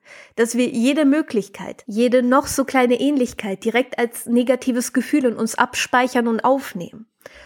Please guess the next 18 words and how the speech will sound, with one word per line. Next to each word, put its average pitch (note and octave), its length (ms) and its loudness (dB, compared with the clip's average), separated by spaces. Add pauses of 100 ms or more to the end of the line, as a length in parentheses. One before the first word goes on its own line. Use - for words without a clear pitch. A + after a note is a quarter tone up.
(420)
Und A3+ 320 2
das A3+ 240 0
geht B3+ 160 0
dann A#3+ 140 0
alles B3+ 320 0
wiederum B3+ 380 2
auch C4 200 2
einher A#3 600 0
mit A#3 160 -2
unseren B3 280 0
Glaubenssätzen A#3+ 800 0
und A#3 180 -2
Bewusstsein, A3 760 -4 (400)
dass A3 200 -2
wir B3+ 80 2
diese B3+ 280 2
offenen B3 380 2
Wunden C4 460 0